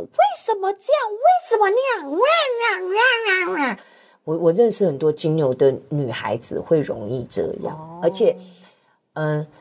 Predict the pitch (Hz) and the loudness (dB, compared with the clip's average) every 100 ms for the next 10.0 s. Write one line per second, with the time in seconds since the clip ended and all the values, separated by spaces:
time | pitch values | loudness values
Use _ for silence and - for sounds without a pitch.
0 | _ _ _ _ 139 139 233 240 262 262 | _ _ _ _ -2 2 0 0 -2 -2
1 | 131 123 170 165 - 175 165 135 135 147 | -2 0 2 2 2 2 4 2 0 -2
2 | 147 127 - 127 196 - - - 147 143 | -4 -4 -2 0 2 0 -2 -4 -2 -2
3 | 139 139 135 135 - 52 - - - - | -2 -8 -8 -8 -6 -8 -8 -6 -4 -6
4 | - - - 208 220 202 196 240 190 170 | -10 -20 -20 0 0 2 0 0 -2 2
5 | 202 175 185 165 180 190 190 233 214 226 | 2 2 0 -2 -2 -2 -2 -2 -4 -6
6 | 226 175 175 196 180 - 165 - 175 180 | -8 -4 -2 -2 -4 -2 0 0 -2 0
7 | 220 165 156 160 127 160 151 - - - | 0 -2 -4 -4 -2 -4 -6 -10 -14 -14
8 | - 151 247 247 - 202 208 208 208 196 | -6 2 2 0 -4 0 2 0 0 0
9 | 185 170 143 139 135 165 - 135 - - | 0 -2 -6 -6 -4 -6 -6 -8 -6 -8